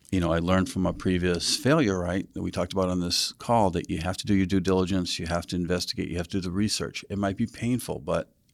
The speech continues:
you owe it to yourself to do that research. So the takeaway that I have for you is, as a, you know, a beginning entrepreneur, is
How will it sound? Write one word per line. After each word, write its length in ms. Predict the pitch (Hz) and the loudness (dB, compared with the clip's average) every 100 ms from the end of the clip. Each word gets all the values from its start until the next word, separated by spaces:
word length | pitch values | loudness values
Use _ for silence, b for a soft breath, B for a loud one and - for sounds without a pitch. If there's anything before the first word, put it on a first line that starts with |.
| _ | _
you 180 | 92 92 | 0 4
owe 140 | 113 | 4
it 80 | 113 | 2
to 120 | - | 0
yourself 380 | 87 - 82 80 | -2 0 -2 -2
to 80 | 85 | -2
do 120 | 85 | 2
that 180 | 85 - | 2 2
research. 460 | 78 78 82 - - | 0 -2 -2 -4 -6
So 40 | |
the 100 | 65 | -4
takeaway 520 | - 85 85 85 78 | -4 -2 0 0 0
that 120 | 55 | -2
I 100 | 60 | -4
have 240 | 87 90 - | 0 -2 0
for 60 | |
you 140 | 85 82 | -2 -2
is, 240 | 80 - - B B B | -2 -4 -8 B B B
as 200 | - 82 | -4 -2
a, 100 | 78 - - | -4 -6 -6
you 100 | 87 | -4
know, 80 | 78 | -2
a 40 | |
beginning 340 | 76 95 92 85 | -2 2 2 2
entrepreneur, 580 | 85 82 85 92 92 | -2 -4 -2 0 2
is 300 | 85 78 - | 2 -2 -6